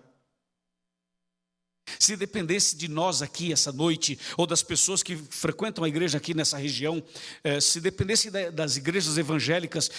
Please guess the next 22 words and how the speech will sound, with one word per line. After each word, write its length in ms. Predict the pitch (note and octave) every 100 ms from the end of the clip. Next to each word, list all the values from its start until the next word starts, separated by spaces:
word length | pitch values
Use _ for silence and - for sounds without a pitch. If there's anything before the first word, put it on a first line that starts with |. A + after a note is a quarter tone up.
| -
que 120 | F#3+
tem 160 | F#3 E3+
nesse 240 | F3 -
país, 580 | - C3+ D#3+ D#3+ - - - -
ou 180 | E3 F#3
de 140 | B2
outras 320 | E3+ F#3 C#3+
igrejas, 580 | C3+ C#3 D#3+ C#3 B2+ - - - -
para 160 | D#3
pregar 320 | D3 C#3+ C#3
o 80 | D#3
evangelho, 460 | C#3+ C#3 A#2+ D3 D#3
quanto 400 | - B3+ C4+ -
tempo 320 | - A3 E3+
precisaríamos 640 | E3+ D3 D3 D#3+ G3 D#3
para 180 | - A2+
pregar? 400 | - G2+ G2+ - _ _ _ _ _ _ _ _ _ _ _ - - -
Quantas 320 | F3+ A3+ G3+
pessoas 420 | - E3+ F#3 F3
nascem 460 | D3+ D#3 F#3+ - D3
por 220 | - D3
dia? 340 | A#2+ E3 C3